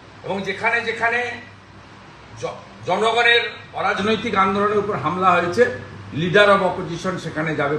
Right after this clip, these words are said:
প্রতিবাদ করতে। আজকে জলপাইগুড়ি সার্কিট বেঞ্চ থেকে আমি অর্ডার বের করেছি, আগামীকাল মাথা ভাঙাতে আমার প্রতিবাদ মিছিল আছে। এই মাথা ভাঙাতে চার তারিখে আক্রমণ করেছিল প্রতিবাদী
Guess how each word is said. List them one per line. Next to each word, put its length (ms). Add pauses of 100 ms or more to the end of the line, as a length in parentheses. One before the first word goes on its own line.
প্রতিবাদ 400
করতে। 200 (600)
আজকে 260 (100)
জলপাইগুড়ি 540 (120)
সার্কিট 380
বেঞ্চ 260
থেকে 180
আমি 180
অর্ডার 300
বের 180
করেছি, 300 (460)
আগামীকাল 440 (220)
মাথা 280
ভাঙাতে 340 (1600)
আমার 240 (140)
প্রতিবাদ 440
মিছিল 320
আছে। 140 (560)
এই 160
মাথা 320
ভাঙাতে 300 (120)
চার 220
তারিখে 380 (1120)
আক্রমণ 480 (100)
করেছিল 280 (120)
প্রতিবাদী 440